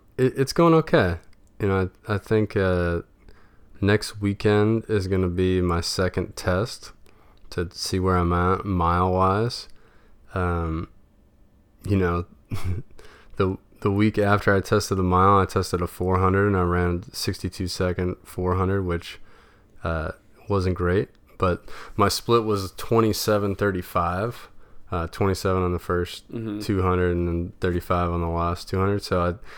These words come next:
Speaker 1: I, I think just going on that, there's, there's good potential there. Um, definitely,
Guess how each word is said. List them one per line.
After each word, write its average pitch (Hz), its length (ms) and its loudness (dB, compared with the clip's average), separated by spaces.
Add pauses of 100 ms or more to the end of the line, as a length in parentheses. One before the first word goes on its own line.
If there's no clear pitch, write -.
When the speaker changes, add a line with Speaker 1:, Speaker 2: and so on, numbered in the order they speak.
(180)
Speaker 1:
I, - 80 -6
I - 20 0
think 113 300 2
just 104 200 0
going 98 280 2
on 90 180 2
that, 90 320 0
there's, 90 440 -2 (100)
there's 95 200 -2
good 95 240 -2
potential 95 560 -2
there. 95 340 0 (520)
Um, 82 520 -2 (320)
definitely, 98 600 0